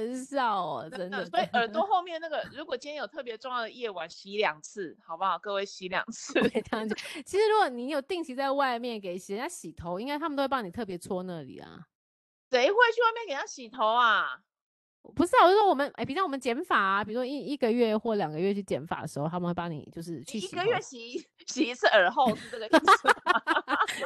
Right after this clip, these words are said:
Speaker 1: 不是一个月洗一次耳后，
Speaker 2: 不是这个意思吧？
Speaker 1: 是有人帮你大清理的意思啦。
Speaker 2: 没有啦。
Speaker 1: 你很烦欸。
Speaker 2: 洗头发，洗头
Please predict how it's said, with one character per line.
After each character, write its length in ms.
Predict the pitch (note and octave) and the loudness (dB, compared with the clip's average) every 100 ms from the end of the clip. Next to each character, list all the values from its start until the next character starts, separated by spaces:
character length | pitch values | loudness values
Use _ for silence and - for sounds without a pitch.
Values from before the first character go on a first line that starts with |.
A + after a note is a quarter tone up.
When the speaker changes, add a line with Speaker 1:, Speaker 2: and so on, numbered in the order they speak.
| A4+ | -4
Speaker 1:
不 80 | - | 2
是 80 | F#4 | 2
一 360 | C5+ B4+ A4+ | 4 6 6
个 60 | A4+ G#4+ | 8 8
月 220 | G#4+ B4 | 8 6
洗 160 | A#4 C#4+ | 4 0
一 100 | D#4+ | 0
次 120 | G#4+ B4 | 4 6
耳 180 | D4+ B3+ | 6 6
后， 120 | F#4 | 4
Speaker 2:
不 40 | E4 | 4
是 60 | |
这 80 | A4 | 4
个 40 | G4 | 4
意 40 | |
思 120 | A#3 - | 2 0
吧？ 200 | D4 - | -4 -2
Speaker 1:
是 60 | C4 | 4
有 140 | C4 | 6
人 160 | C4+ E4 | 6 4
帮 180 | G#4+ | 2
你 120 | G#4 D4+ | 2 0
大 280 | G4+ F#4 | 4 4
清 380 | E4+ - F4 F4 | 4 2 0 0
理 180 | E4+ A#3+ | -4 -4
的 140 | F#3+ | -4
意 260 | A#3 D4+ C#4+ | -2 0 0
思 160 | D4 - | -2 -2
啦。 220 | C4+ C#4 A#3 A#3+ - G#3 - G3 F#3+ - G3 - - - | 0 0 0 -4 -6 -10 -10 -14 -14 -16 -16 -16 -12 -8
Speaker 2:
没 160 | A#3 C#4+ G4+ G4 | -6 -6 -6 0
有 240 | D#4+ C#4 | 2 2
啦。 160 | C#4+ D4 | 2 2
Speaker 1:
你 60 | D4+ | 2
很 160 | D4 C#4+ B3 | 0 0 0
烦 260 | F#3 E3+ A3 F4 | -2 -2 -6 -4
欸。 360 | F#4+ E4 D#4 | -2 2 2
Speaker 2:
洗 200 | C4+ G#3 | 0 -2
头 240 | - E4 A#4+ | 2 2 4
发， 280 | G4 B3+ | 4 4
洗 200 | - C#4 | 2 -6
头 60 | C4+ | -6